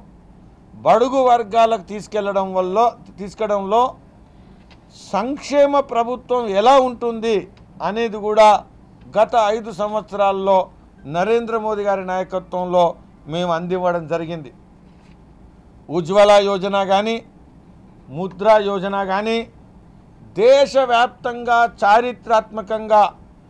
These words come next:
టాయిలెట్ లేనటువంటి, ఇల్లు ఉండనటువంటి వ్యవస్థ, ఇవి తీసుకున్నాం.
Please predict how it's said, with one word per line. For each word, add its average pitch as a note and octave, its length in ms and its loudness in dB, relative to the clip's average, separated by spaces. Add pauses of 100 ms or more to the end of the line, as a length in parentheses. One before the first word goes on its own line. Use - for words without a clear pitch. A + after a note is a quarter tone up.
(320)
టాయిలెట్ B3 760 4
లేనటువంటి, A3+ 720 -2
ఇల్లు A3 380 -6
ఉండనటువంటి A#3+ 800 0
వ్యవస్థ, G3 400 -4 (1120)
ఇవి F3 100 -8
తీసుకున్నాం. F#3 680 -4